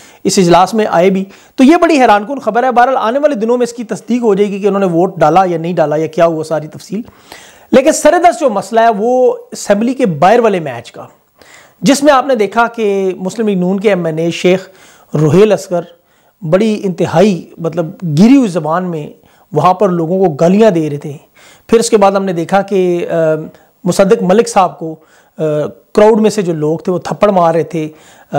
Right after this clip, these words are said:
फिर, अ, अपने जो हमारे खकान अब्बासी साहब हैं वो पंचिंग प्रैक्टिस कर रहे थे। अ, अफसोसनाक बात यह है कि मरियम जो हमारी, अ,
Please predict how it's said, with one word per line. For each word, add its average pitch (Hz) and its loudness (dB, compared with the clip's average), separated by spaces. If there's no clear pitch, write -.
फिर, 190 4
अ, 175 -2
अपने 175 0
जो 170 4
हमारे 160 2
खकान 180 0
अब्बासी 165 0
साहब 170 0
हैं 160 -10
वो 175 0
पंचिंग 190 0
प्रैक्टिस 220 0
कर 202 2
रहे 165 -2
थे। 160 -10
अ, 139 -4
अफसोसनाक 190 2
बात 185 2
यह 185 -2
है 175 -2
कि 175 -6
मरियम 190 0
जो 170 -2
हमारी, 170 0
अ, 160 0